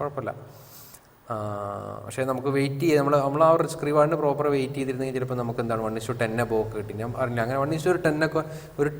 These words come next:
ട്രേഡിൽ കിട്ടിക്കഴിഞ്ഞാൽ പിന്നെ നമുക്ക് അടുത്തൊരു ഒമ്പത് ട്രേഡ് ലോസ് വന്നാലും വലിയൊരു കുഴപ്പമില്ല അല്ലേ? അതാണ് അതിൻ്റെ ഒരു റിസ്ക് റിവാർഡിൻ്റെ ഒരു ബ്യൂട്ടി എന്ന് പറഞ്ഞാൽ.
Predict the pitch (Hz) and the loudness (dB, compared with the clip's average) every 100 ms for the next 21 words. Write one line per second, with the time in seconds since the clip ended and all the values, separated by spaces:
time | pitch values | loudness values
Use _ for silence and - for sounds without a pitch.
0 | - - 131 131 131 139 131 - 127 117 | -12 -4 2 2 2 0 -2 -2 -2 0
1 | 117 139 147 147 139 131 147 135 127 143 | 0 0 0 2 0 2 2 2 2 2
2 | 147 139 131 135 127 123 117 - 135 120 | 4 4 2 2 2 0 0 0 0 0
3 | 120 117 113 120 113 104 110 101 95 90 | 0 0 0 0 2 2 0 -6 -6 -10
4 | - - - - 107 117 127 131 151 139 | -14 -20 -20 -12 -6 -4 -2 0 0 0
5 | 120 127 127 127 127 131 127 117 113 113 | -2 -2 0 2 2 -2 -2 -4 -2 -2
6 | 113 101 92 92 | -2 -2 -6 -10